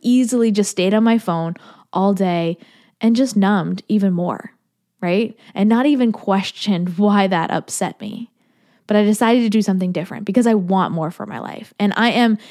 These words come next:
guessing that you being here and listening to this podcast, you're probably someone who wants more for your life too. This isn't the kind of podcast for people who are just here to have some fun. We want more. We want to feel confident. We want to feel really good in the decisions that we're making.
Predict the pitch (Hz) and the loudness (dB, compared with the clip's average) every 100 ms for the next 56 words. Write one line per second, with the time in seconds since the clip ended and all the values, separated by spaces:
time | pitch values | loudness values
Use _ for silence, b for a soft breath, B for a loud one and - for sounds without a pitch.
0 | B - 240 269 254 240 - 240 269 208 | B 0 2 2 2 2 0 2 2 0
1 | 196 196 214 226 233 254 220 _ _ _ | -2 0 2 2 2 0 -4 _ _ _
2 | _ _ - 220 202 220 214 208 196 - | _ _ 0 2 4 4 2 2 0 0
3 | 170 180 190 202 - - B B 208 220 | -2 2 2 2 -2 -18 B B 2 4
4 | 226 208 208 190 185 190 185 180 185 175 | 4 4 4 2 2 2 0 -2 -2 -4
5 | 135 131 85 - - 67 - _ b b | -4 -6 -6 -8 -10 -10 -12 _ b b
6 | b b 196 202 202 208 202 202 190 190 | b b 0 2 2 2 2 2 2 0
7 | 175 180 175 175 196 180 185 185 185 - | 0 0 -4 -2 -2 -2 -2 -2 -4 -2
8 | 180 170 165 160 160 151 - - - _ | -4 -2 -6 -6 -10 -10 -10 -10 -14 _
9 | b b b _ 208 196 190 185 170 165 | b b b _ 2 4 4 2 -2 -4
10 | 147 127 180 _ - 208 202 208 196 196 | -4 -8 -12 _ -2 2 2 2 0 -4
11 | 170 - 165 185 170 190 214 247 254 262 | -6 -10 -14 -10 -6 -2 0 0 0 -2
12 | 220 185 208 208 190 185 196 180 170 180 | 0 0 0 0 -2 0 0 0 -4 -4
13 | 180 175 156 - 160 160 - 143 190 | -4 -4 -6 -8 -10 -10 -10 -12 -12